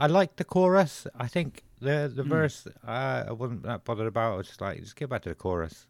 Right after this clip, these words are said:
Speaker 1: Go on." Just <laughs>
Speaker 2: Yeah, no, it was, it, it was, it was pretty good. Actually, when we were in Camden, should have taken a photo of it.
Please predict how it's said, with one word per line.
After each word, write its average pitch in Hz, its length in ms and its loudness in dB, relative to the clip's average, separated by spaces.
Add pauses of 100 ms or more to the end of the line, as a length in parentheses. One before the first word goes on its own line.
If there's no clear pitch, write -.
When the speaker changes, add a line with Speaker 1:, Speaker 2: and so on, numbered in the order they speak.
(160)
Speaker 1:
Go 113 100 -6
on." 87 160 -4
Just 95 160 -8
<laughs> - 1300 -4
Speaker 2:
Yeah, 113 220 0
no, 202 180 2
it 202 40 0
was, 214 140 0
it, 190 240 0
it 185 80 0
was, 175 140 -4
it - 80 -10
was 160 140 -4
pretty 165 180 0
good. 170 120 4
Actually, 147 420 2 (200)
when 156 140 6
we 175 120 6
were 165 80 8
in 151 100 6
Camden, 139 680 2 (340)
should 165 180 0
have 135 100 -2
taken 143 260 0
a 120 40 -4
photo 151 300 0
of 113 120 -6
it. 110 180 -8